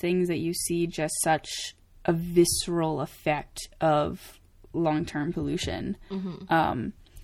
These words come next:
Speaker 1: because, and it's just weird for me 'cause, I mean, I'm from Maine, um, and first of all, Maine is mostly trees, and second of all, it's just, like, the population density is so low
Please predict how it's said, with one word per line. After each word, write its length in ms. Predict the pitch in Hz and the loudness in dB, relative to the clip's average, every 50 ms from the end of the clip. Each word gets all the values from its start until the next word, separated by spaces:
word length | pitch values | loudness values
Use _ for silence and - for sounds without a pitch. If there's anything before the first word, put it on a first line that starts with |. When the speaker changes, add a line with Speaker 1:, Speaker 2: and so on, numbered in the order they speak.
| - - - - - - - - - | -20 -20 -20 -20 -20 -20 -20 -10 -2
Speaker 1:
because, 840 | 185 185 170 - - 185 165 160 160 160 - - - - - - - - - - - _ _ _ _ - - - - - _ _ _ _ _ _ _ _ - - - - - - - - | 0 2 2 2 2 0 0 0 0 -2 -6 -6 -6 -6 -6 -8 -12 -16 -20 -20 -20 _ _ _ _ -20 -20 -20 -20 -20 _ _ _ _ _ _ _ _ -20 -20 -20 -20 -20 -12 -4 0
and 160 | 254 262 - | 0 2 2
it's 180 | 294 277 - - | 0 -2 -2 -2
just 180 | 403 - - | -4 -2 0
weird 220 | 269 247 262 262 240 | 0 2 2 0 0
for 120 | - 208 | 0 0
me 180 | 196 196 185 175 | 2 2 2 0
'cause, 180 | - 202 190 208 | 0 -2 -2 0
I 80 | 202 | 0
mean, 120 | 208 202 190 | 0 2 2
I'm 120 | 190 214 226 | 2 0 0
from 260 | - 226 214 196 175 | 0 0 0 2 2
Maine, 460 | 160 - - 190 196 208 208 202 - - - - - | 0 0 0 0 2 2 0 0 -4 -8 -8 0 2
um, 440 | 170 170 160 156 156 156 - - - _ - - | 4 6 6 6 4 2 -2 -4 -6 _ -4 -2
and 100 | 185 - | 0 2
first 180 | - 233 233 | 2 2 4
of 40 | - | 4
all, 80 | 254 226 | 4 4
Maine 260 | 202 185 185 190 190 | 6 6 4 4 2
is 140 | 180 185 190 | 2 2 2
mostly 400 | 170 165 180 190 - - 185 170 | 2 2 2 2 0 0 -2 -2
trees, 640 | - - - - - 160 139 82 76 95 151 185 - - - - - - - - - - - - - _ | -4 -8 -10 -6 -4 -4 -2 -2 -2 -4 -6 -6 -8 -10 -12 -14 -16 -20 -20 -20 -20 -20 -20 -20 -16 _
and 140 | - 190 185 - | 0 0 2 2
second 280 | 190 185 - 196 185 | 2 0 2 2 0
of 120 | 180 180 180 | 2 2 2
all, 460 | 170 170 165 160 - - - - - _ _ _ _ | 4 4 4 4 2 0 -2 -6 -10 _ _ _ _
it's 260 | 180 175 175 - - | 0 0 0 -2 -2
just, 380 | - 196 180 180 - - - - | 0 0 0 0 0 -4 -4 0
like, 160 | - 180 180 - | 0 0 2 2
the 80 | 190 | 2
population 520 | - - 208 220 240 247 262 247 - 262 226 | 2 2 2 2 2 2 2 4 6 6 8
density 360 | 170 156 156 - 202 214 208 | 6 6 4 2 0 2 2
is 120 | 190 180 - - - | 2 2 0 -2 -2
so 160 | 175 160 165 | 0 0 0
low 580 | 170 170 165 160 156 151 151 165 190 226 233 | 2 2 2 2 2 0 2 2 2 2 0